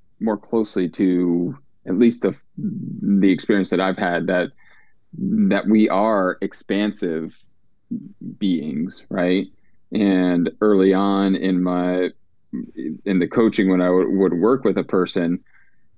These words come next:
um, th-, like, the tendency would wa-, would be about, like, wanting to overcome,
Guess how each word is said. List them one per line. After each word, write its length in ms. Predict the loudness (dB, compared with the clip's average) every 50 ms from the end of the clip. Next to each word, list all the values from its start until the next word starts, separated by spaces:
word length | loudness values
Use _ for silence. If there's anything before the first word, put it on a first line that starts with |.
| _ _ _ -6
um, 440 | -4 -2 -2 -2 -2 -2 -4 -6 -8 -10 _ _ _ _ _ _ _ _ -20 -20 -20 -20 -20 -20 -20 _ _ _ -20 -14 -14
th-, 140 | -14 -8 -4
like, 200 | -2 -2 0 0
the 80 | -2 -2
tendency 500 | 0 0 2 2 2 2 2 2 4 4
would 180 | 4 4 4
wa-, 240 | 4 2 2 0 0 0
would 220 | 0 2 2 2
be 320 | 4 4 4 6 6 4 4
about, 320 | 2 2 0 -2 -2 -2
like, 200 | -2 -2 -2 -2 -2
wanting 440 | -2 -2 0 0 0 0 0 -2
to 840 | 0 0 2 2 4 4 4 4 2 2 2 0 0 0 -2 -4 -8 -12 -20 -20 -20 _ _ 2
overcome, 920 | 2 4 4 2 0 -2 -2 -2 -2 0 0 0 -2 -2 -4 -4 -6 -10